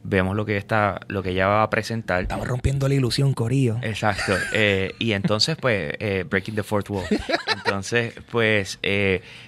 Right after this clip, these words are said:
Speaker 1: eh, por ende, yo sé cómo ella va a entrar o cuáles son sus primeras palabras o qué sé yo qué. Y entonces, cuando yo le estoy pasando a ella,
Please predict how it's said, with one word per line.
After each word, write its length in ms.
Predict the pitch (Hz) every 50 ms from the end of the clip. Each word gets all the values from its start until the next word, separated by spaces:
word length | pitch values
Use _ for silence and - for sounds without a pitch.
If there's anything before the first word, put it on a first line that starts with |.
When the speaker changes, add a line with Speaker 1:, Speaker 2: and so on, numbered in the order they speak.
| - - - -
Speaker 1:
eh, 120 | - 92
por 220 | - - - - 196
ende, 240 | 196 202 202 -
yo 120 | 196 104 98
sé 180 | - - 110 107
cómo 180 | 110 110 107
ella 160 | 104 104 98 101
va 80 | 104
a 40 | 104
entrar 540 | 104 104 - 107 101 95 92 92 92 90 - -
o 120 | 98 92
cuáles 260 | - 98 95 92 92 -
son 100 | 104 101
sus 160 | - 110 101
primeras 380 | - 107 98 98 95 98 98
palabras 560 | - - 98 95 92 92 92 92 90 87 87 87
o 80 | 95 92
qué 120 | - 98
sé 120 | - - 101
yo 120 | 104 110
qué. 220 | 120 135 120 113 - - - -
Y 80 | - 92
entonces, 260 | 90 - 92 117 113
cuando 220 | - 101 95 95
yo 100 | 92 92
le 60 | 92 95
estoy 160 | - 113 110
pasando 480 | - 95 101 - 117 107 117 110 113
a 100 | 120 143
ella, 300 | 147 139 127 104 98 110